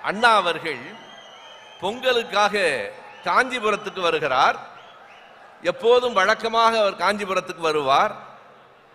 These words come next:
அந்த இறுதி ஆண்டில் அவருடைய உடல் நலமும் இடம் தரவில்லை. ஒரு முக்கியமான கடிதத்தையும் எழுதி கொண்டிருக்கிறேன் என்று அவர் சொல்லுகிறார். காஞ்சிபுரத்துக்கு பொங்கலுக்கு வந்துவிட்டு போகிற போது அண்ணா குறிப்பிட்டிருக்கிற ஒரு முக்கியமான செய்தியை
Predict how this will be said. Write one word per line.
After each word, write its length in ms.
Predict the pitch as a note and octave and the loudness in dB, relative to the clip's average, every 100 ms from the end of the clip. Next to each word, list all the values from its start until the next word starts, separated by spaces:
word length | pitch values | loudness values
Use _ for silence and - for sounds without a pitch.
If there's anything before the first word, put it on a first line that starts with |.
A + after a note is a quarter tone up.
| - _ - | -20 _ -6
அந்த 260 | E3 G3+ F#3 D#3+ | -4 -2 -6 -6
இறுதி 340 | F#3 B3 A#3+ A3 | -6 -6 -4 0
ஆண்டில் 420 | G3 G3+ G#3+ G#3 G#3 | 2 0 -4 -8 -6
அவருடைய 440 | F3+ G3 F#3 F3 E3 | -4 -2 -4 -4 -4
உடல் 300 | E3+ A3 A#3 | -2 -2 0
நலமும் 400 | G#3+ G#3 G#3 F#3 | 0 -2 -4 -4
இடம் 240 | F3 F3+ F3 | -2 -2 0
தரவில்லை. 460 | D#3 C#3+ C3 B2+ A#3 - - - - - - - - - | 0 -2 -4 -4 -6 -12 -20 -20 -20 -20 -20 -20 -16 -4
ஒரு 160 | F#3 E3 | -2 -2
முக்கியமான 720 | D#3 G#3 A3+ A3+ A#3+ B3 A3 | -8 -2 0 4 4 2 -2
கடிதத்தையும் 680 | E3+ G#3+ G#3+ A3 A3+ A3+ G3 | -4 -4 -6 -4 -6 -2 0
எழுதி 220 | G3+ G#3 | 0 -4
கொண்டிருக்கிறேன் 680 | G3 G3 F#3+ F#3+ F#3+ G3 G3 | -8 -4 -4 -2 0 0 -2
என்று 200 | F3+ E3+ D#3+ | -2 0 0
அவர் 180 | - | -2
சொல்லுகிறார். 560 | D3+ C#3+ C#3 C3+ E3+ G#3+ - - - - - - - - | -6 -4 2 4 4 2 -6 -20 -20 -20 -20 -20 -20 -10
காஞ்சிபுரத்துக்கு 840 | E3 G3 B3 A#3+ G#3 G3+ G3 F#3+ A#3 - | 0 2 2 -2 -4 -4 -4 -10 -10 -6
பொங்கலுக்கு 520 | G3 A3+ A#3 G#3+ F3+ | -6 -2 0 0 -2
வந்துவிட்டு 440 | F3+ G#3 A3 - F#3 | -4 -2 -8 -6 -8
போகிற 320 | F3+ G#3 G3 F#3 | -2 0 0 -2
போது 320 | F#3 F#3 G3+ A#3 | -2 -4 0 0
அண்ணா 380 | D#3 G3 G#3+ A#3 - | 2 2 2 2 -2
குறிப்பிட்டிருக்கிற 760 | F#3 G3+ G3 F#3 F#3 F#3 G3+ | -6 -6 -8 -8 -10 -6 -4
ஒரு 140 | F#3+ E3+ | -4 -6
முக்கியமான 600 | E3 G3 G3+ G#3+ A3 G#3 | -10 -4 0 2 2 -2
செய்தியை 540 | F3+ G3 F#3+ F#3+ F#3 | -4 -4 -2 -2 -2